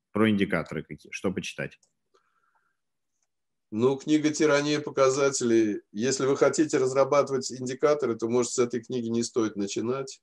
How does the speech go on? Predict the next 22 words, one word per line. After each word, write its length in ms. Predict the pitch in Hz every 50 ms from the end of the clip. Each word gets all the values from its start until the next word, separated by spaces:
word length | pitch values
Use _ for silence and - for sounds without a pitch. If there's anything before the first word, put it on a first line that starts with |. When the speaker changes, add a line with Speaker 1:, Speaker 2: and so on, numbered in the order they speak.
| _ _ -
Speaker 2:
потому 420 | - - - 98 104 110 113 110
что 260 | 110 - - 120 104
<laughs> 560 | - - 165 - - - - 135 107 - -
автор 360 | 123 110 123 131 135 - 135 131
этой 260 | 131 123 135 135 123
книги, 480 | - 135 135 135 131 123 120 120 113
он 320 | 113 113 113 113 117 120 117
как 240 | - 120 113 113 -
раз 460 | 117 117 113 113 117 117 - - _ _
пытается, 760 | - 110 107 - - 113 - - 117 110 - 147 127 117 - - - - - _
пытается 540 | - - 120 - 147 135 135 127 127 - 127
сказать, 480 | 123 - - 123 123 120 127 127 127 127
что 180 | - - 120
не 140 | 117 120 120
надо 280 | 117 120 120 117 117 117
сильно 320 | 113 - 120 113 113 113 110
этим 260 | 107 110 113 110 107
увлекаться, 680 | 107 113 117 117 113 - 120 107 101 98 - - 98 95
и 140 | 95 98 101
приводит 440 | - 107 107 104 110 113 110 107 -
массу 340 | 110 113 113 110 - 117 110
аргументов, 680 | 107 104 107 110 113 113 113 113 110 113 107 101 98